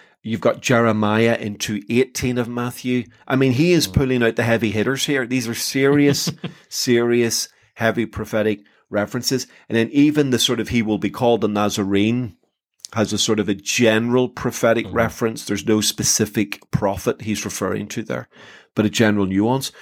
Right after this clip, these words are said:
Speaker 1: So, so Matthew isn't, isn't just doing this here on Emmanuel. He is, he's pulling together the great threads of prophetic ministry, which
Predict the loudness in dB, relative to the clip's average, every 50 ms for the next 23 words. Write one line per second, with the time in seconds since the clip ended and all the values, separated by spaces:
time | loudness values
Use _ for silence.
0 | -20 -20 -20 -20 -20 -10 -4 0 0 0 2 0 0 2 4 4 2 2 2 2
1 | 2 2 2 0 0 -2 -4 -4 -2 0 0 0 2 2 2 0 -2 -4 -8 _
2 | _ _ -6 -6 -4 0 0 0 2 0 -2 -2 -2 -2 -2 0 2 2 2 2
3 | 2 0 -2 -2 -2 -2 -2 0 0 2 2 2 0 -2 -2 -4 -4 -4 -4 -2
4 | -2 0 0 0 0 0 2 2 2 2 2 -2 -6 _ _ _ _ _ _ _
5 | _ _ _ -6 -4 -4 -4 -6 -6 -4 0 2 2 2 2 0 -2 -6 -4 0
6 | 0 0 2 2 0 0 0 -2 -4 -8 _ _ _ _ _ _ _ _ _ _
7 | _ _ _ _ _ _ _ _ _ _ -20 -20 _ _ _ _ _ _ _ -6
8 | -4 -2 2 4 4 4 4 2 -2 -10 -12 -6 0 2 4 4 4 4 0 -2
9 | -8 -10 -10 -8 -6 -6 -4 -2 0 0 0 0 0 -2 -4 -6 -6 -4 -2 -2
10 | -2 0 2 0 0 2 2 0 0 0 0 -4